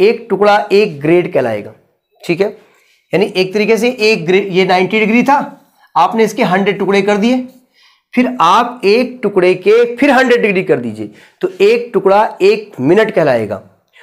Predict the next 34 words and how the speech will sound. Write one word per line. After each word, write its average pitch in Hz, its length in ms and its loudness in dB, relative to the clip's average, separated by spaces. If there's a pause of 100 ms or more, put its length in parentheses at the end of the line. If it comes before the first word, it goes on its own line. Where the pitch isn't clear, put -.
(240)
और 185 320 0
एक 247 260 2
मिनट 220 280 0
के 233 140 2
फिर 262 200 0
हंड्रेड 233 280 2
टुकड़े 202 220 0
कर 185 140 0
दीजिए, 165 380 2 (260)
तो - 240 -4
एक 214 360 2
टुकड़ा 170 500 2
एक 196 360 0 (600)
सेकंड 202 400 -2
कहलाएगा। 131 420 0 (280)
तो 185 80 -2
वन 175 440 0 (140)
ग्रेड 208 440 2 (200)
जी 196 220 0
लिखते 160 320 -2
हैं 220 440 -2
is 151 180 -2
equal 226 300 0
to 196 140 -6 (100)
hundred 147 500 -2
minute, 156 340 0 (340)
और 135 140 -2
वन 175 380 0
minute 185 360 0
is 135 180 -4
equal 139 300 -2
to 196 200 -4
hundred 117 440 -8
second। 226 320 -2